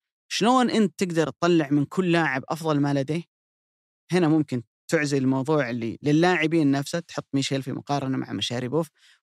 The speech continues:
وفيتو في مقارنة مع بيتي مارتينيز، لكن أيضا المدرب له دور. المدرب اللي يقدر يوظف اللاعب توظيف يطلع منه أفضل أداء، هذه نقطة تحسب له. تقدر تقول بسهولة إنه فلان وفلان ما يخدمون أسلوبي.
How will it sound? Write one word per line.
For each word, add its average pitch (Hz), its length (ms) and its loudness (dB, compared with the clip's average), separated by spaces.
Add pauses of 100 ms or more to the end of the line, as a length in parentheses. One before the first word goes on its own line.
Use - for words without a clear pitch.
وفيتو 147 280 0
في 139 120 -6
مقارنة 139 520 -2
مع 120 340 -6
بيتي 131 280 -6
مارتينيز، 156 420 0
لكن 160 240 -2 (140)
أيضا 247 400 2 (380)
المدرب 131 400 0
له 120 120 -10
دور. 92 260 -14 (520)
المدرب 135 540 2
اللي 123 160 0
يقدر 170 240 0
يوظف 143 360 -2
اللاعب 131 400 -2
توظيف 139 440 -2
يطلع 143 440 0
منه 143 340 2
أفضل - 280 -6
أداء، 151 220 -4
هذه 156 200 -4
نقطة 143 220 -10
تحسب 156 360 -12
له. 156 100 -10 (520)
تقدر 175 220 0
تقول 165 280 0
بسهولة 156 580 0 (360)
إنه 175 260 2
فلان 202 260 0
وفلان 165 200 0
ما 151 120 2
يخدمون 123 320 -4
أسلوبي. - 400 -10